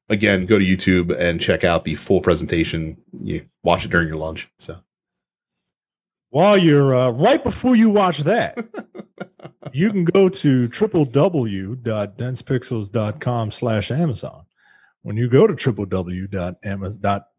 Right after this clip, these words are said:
Speaker 2: triple W dot dense pixels dot com slash Amazon to make all of your Amazon purchases, you help us out at no additional cost to you, like, actual no additional cost.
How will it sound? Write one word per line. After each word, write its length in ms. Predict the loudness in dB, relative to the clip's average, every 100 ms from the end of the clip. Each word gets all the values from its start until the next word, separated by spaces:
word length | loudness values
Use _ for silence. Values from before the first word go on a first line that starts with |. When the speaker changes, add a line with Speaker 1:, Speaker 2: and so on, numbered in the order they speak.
| _ 0 2 0 2
Speaker 2:
triple 320 | 0 2 4
W 400 | 4 2 2 0
dot 280 | 0 -2 -2
dense 200 | -6 -4
pixels 400 | -8 -6 -8 -6
dot 240 | -6 -6
com 260 | -8 -8 -8
slash 340 | -8 -6 -6
Amazon 520 | -6 -8 -8 -12 -16 -20 -20 -20 -20 _
to 80 | -2
make 160 | 2 4
all 120 | 4
of 100 | 4
your 100 | 2
Amazon 380 | 2 0 0 2
purchases, 580 | 2 0 -2 -4 -6 -8 -20 _ -6
you 220 | 2 4
help 260 | 6 4 4
us 220 | 2 4
out 360 | 4 4 2 -6 _ _ _ _ _ _ _ 0
at 220 | 2 2
no 280 | 2 4 4
additional 440 | 4 2 0 -4
cost 360 | 0 0 0 -2
to 80 |
you, 420 | -4 -2 -4 -6 -14
like, 300 | -10 -8 -8 -4
actual 480 | 0 0 -2 -4 -4
no 220 | -8 -12
additional 400 | -14 -16 -16 -20
cost. 460 | -18 -18 -18 -20